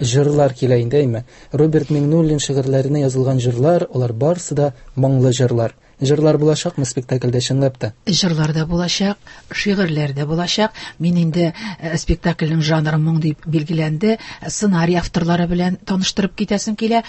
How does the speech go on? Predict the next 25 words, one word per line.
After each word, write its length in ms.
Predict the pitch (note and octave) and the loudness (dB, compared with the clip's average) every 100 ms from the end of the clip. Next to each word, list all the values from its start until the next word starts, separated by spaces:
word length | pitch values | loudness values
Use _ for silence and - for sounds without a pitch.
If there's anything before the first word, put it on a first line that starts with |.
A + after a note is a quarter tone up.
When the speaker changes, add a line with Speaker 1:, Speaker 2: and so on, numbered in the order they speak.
| - | -8
Speaker 2:
Ул 220 | - F#3 F3 | -4 -4 -4
Булат 440 | F#3 A3 A3 F#3 G#3+ | 0 2 4 4 4
Минкин, 600 | G3+ D#3+ - F#3+ A#3 - _ _ _ - - - - | 4 4 2 0 -2 -4 _ _ _ -20 -20 -18 -10
э, 200 | F3 E3+ | -6 -2
Айгөл 380 | G#3+ A#3+ E3+ F3 | 2 2 4 2
Минкина 440 | G3+ G#3+ - G#3 G3+ | 4 2 2 0 0
һәм 280 | F3+ F#3 - - | 0 -2 -4 -4
Таңсылу 600 | - A#3+ B3+ - A#3+ G#3 G#3+ | 0 2 0 0 2 2 0
Сабирова, 720 | A3+ G3 F3+ F#3 G3 B3+ B3 - - | 0 -2 -2 -4 -2 -2 -4 -12 -18
э, 80 | - | -10
ул 200 | G3 G3+ | -8 -4
инде 640 | F3 E3+ G3+ G#3+ G#3 F3 F3 | -4 -2 0 0 -2 -4 -4
безнең 560 | D#3+ D#3+ E3+ F#3+ C#3 C#3 | -4 -2 -2 -2 -6 -6
Роберт 400 | E3+ E3+ E3+ E3 | -4 -2 -2 -2
абыйның 400 | D3 D3+ F3+ G3+ | -2 -2 -2 -2
кызы. 500 | A3+ F3+ D#3+ D#3+ F#3+ - - - - - - | -2 0 0 0 -2 -8 -20 -20 -20 -20 -18
Без 240 | E3+ F3+ F3+ | -8 -6 -4
инде 280 | F3 E3+ E3 | -2 -2 -2
билгеләп 500 | E3+ E3+ E3+ E3 - | -4 -2 -2 -2 -2
куйдык, 300 | F3 E3+ F3+ | -2 0 0
яшь 160 | F3+ | -2
чиктә 320 | - - G3+ | -4 -6 -4
ул 100 | G#3 F#3 | -4 -4
унике 320 | D#3+ - F3+ | -6 -6 -6
плюска. 640 | G#3+ G#3 - - C3+ C3 | -4 -4 -6 -6 -6 -6